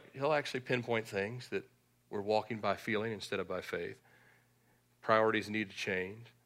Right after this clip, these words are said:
Self-sacrifice that needs to be made. But they'll all actually benefit us to the glory of God. Warren Wiersbe said,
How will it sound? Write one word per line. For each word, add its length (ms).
Self-sacrifice 920
that 100
needs 200
to 100
be 100
made. 380
But 140
they'll 240
all 480
actually 400
benefit 580
us 360
to 100
the 100
glory 300
of 120
God. 340
Warren 220
Wiersbe 360
said, 240